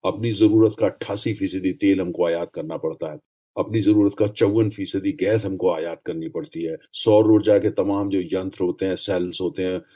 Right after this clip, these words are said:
वो हमको आयात करने पड़ जाते हैं। चूंकि हमारी आयात पे इतनी भारी निर्भरता है ऊर्जा को लेकर के, इसलिए ये और भी ज्यादा देश के,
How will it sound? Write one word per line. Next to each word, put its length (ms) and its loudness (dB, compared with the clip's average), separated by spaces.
वो 220 6
हमको 300 0
आयात 300 -2
करने 260 -8
पड़ 160 -6
जाते 260 -4
हैं। 80 -6
चूंकि 280 2
हमारी 340 4
आयात 460 -2
पे 80 -2
इतनी 340 2
भारी 360 0
निर्भरता 600 0
है 60 -18
ऊर्जा 280 4
को 120 0
लेकर 300 0
के, 80 -6
इसलिए 380 -2
ये 360 -2
और 200 -4
भी 120 -4
ज्यादा 280 2
देश 260 -4
के, 280 -4